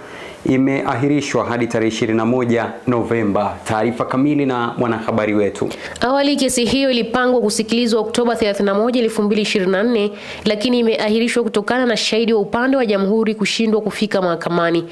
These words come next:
Speaker 2: Katika kikao cha Oktoba thelathini na moja, mahakama ilikuwa pia inatarajiwa kusikiliza pingamizi la upande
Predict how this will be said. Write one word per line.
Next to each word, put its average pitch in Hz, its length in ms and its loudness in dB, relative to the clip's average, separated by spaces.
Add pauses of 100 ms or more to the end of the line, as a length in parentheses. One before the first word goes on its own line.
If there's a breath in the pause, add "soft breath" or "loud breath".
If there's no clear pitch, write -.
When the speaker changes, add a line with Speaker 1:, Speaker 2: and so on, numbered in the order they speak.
(280 loud breath)
Speaker 2:
Katika 214 260 2
kikao 208 300 0
cha 202 240 0
Oktoba 196 440 0
thelathini 196 320 -2
na 185 100 0
moja, 226 340 2
mahakama 208 580 0
ilikuwa 202 440 0
pia 311 300 0
inatarajiwa 190 560 0
kusikiliza 208 640 0
pingamizi 208 600 0
la 202 220 0
upande 185 680 0